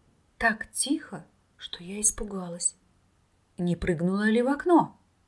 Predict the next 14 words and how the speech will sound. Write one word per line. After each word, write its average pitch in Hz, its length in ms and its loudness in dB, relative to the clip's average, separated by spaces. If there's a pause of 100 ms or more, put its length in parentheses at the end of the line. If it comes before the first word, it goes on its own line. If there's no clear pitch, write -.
(480)
мелькнуло 160 520 -2
у - 20 -2
меня 156 160 -2
в 151 60 -10
голове. 156 440 -4 (920)
Я 254 300 2
сделала 190 420 6
несколько 180 400 -6
шагов 247 520 0 (320)
и 349 300 6 (960)
увидела 196 920 -2 (800)
неестественно, 254 1300 0
свернувшись 277 640 4
клубком, 254 720 4